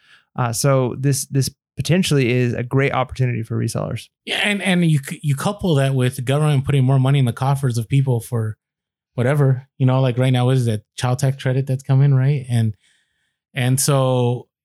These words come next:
Speaker 2: you're getting that every month, right? If you hit a certain economic range. And so, I mean, yeah, do I think we're gonna end up,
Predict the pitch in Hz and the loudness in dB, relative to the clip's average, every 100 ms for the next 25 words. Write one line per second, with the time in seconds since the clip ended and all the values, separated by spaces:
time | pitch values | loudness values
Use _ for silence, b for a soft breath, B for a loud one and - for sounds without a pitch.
0 | _ - 143 147 147 139 131 127 127 131 | _ -4 -2 2 2 4 2 2 2 2
1 | 117 127 147 170 - - _ _ _ _ | 2 2 2 0 -6 -14 _ _ _ _
2 | - 120 139 135 127 92 135 127 - 131 | -8 -2 -2 0 0 0 0 0 -2 0
3 | 123 131 123 127 120 120 113 120 139 151 | 0 -2 -2 0 2 2 2 2 4 2
4 | - B B B B - 135 135 135 147 | -4 B B B B -6 -2 0 0 2
5 | 139 135 123 - _ _ _ _ _ _ | 2 2 0 -4 _ _ _ _ _ _
6 | _ _ _ _ _ - 170 170 151 - | _ _ _ _ _ 0 2 2 0 -6
7 | 170 196 202 185 147 120 165 165 - 170 | -2 0 0 0 2 2 4 2 2 0
8 | 160 147 143 143 131 143 143 | 2 2 2 2 2 2 2